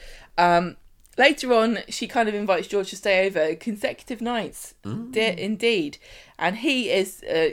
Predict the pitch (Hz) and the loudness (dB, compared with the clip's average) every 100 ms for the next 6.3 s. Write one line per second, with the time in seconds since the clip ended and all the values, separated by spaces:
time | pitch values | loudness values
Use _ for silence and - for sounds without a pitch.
0 | - 170 - - 175 165 147 147 135 139 | 0 -2 -2 -2 -2 -2 -4 -8 -8 -10
1 | - 135 113 165 165 160 - 175 143 147 | -6 -4 -4 -6 -8 -10 -8 -6 -6 -6
2 | 143 139 127 - 73 - 143 165 156 170 | -4 -4 -6 -10 -14 -10 -2 -2 -2 -8
3 | - 170 165 165 165 160 165 170 180 - | -10 -10 -6 -6 -2 -2 -2 -8 -10 -4
4 | 160 160 - - 180 190 165 160 165 - | -4 -2 -6 -8 0 2 2 0 -6 -12
5 | - - - _ 175 180 170 160 - - | -20 -20 -20 _ -8 -6 -8 -10 -12 -10
6 | 156 131 | -8 -8